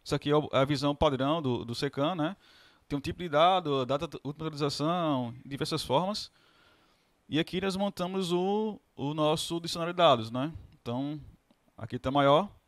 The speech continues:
Então, o que, o que é o campo título? É do tipo inteiro, ele tem sua descrição,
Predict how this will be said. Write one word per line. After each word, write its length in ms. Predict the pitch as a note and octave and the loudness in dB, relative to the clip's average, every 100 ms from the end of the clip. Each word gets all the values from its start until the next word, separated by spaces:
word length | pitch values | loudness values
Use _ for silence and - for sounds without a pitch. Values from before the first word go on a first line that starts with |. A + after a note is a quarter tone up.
| _ | _
Então, 200 | - C#3+ | -4 -4
o 20 | D#3+ | -4
que, 120 | - | -8
o 100 | D3+ | -12
que 140 | - F#3 | -4 2
é 80 | |
o 80 | G3+ | 2
campo 260 | G3 G3+ G#3+ | 2 -2 -2
título? 400 | G#3 E3+ B2 A2 | -2 -2 -4 -4
É 60 | - | -6
do 80 | C3 | -4
tipo 200 | C#3+ E3 | -4 -6
inteiro, 560 | D#3+ F3+ F#3 F#3 F#3 D3+ _ | -4 -2 0 0 -4 -10 _
ele 140 | A#2+ | -14
tem 160 | B2 D3 | -10 -8
sua 80 | D#3+ | -6
descrição, 600 | D#3 - D#3 E3 E3+ | -8 -8 -8 -4 -4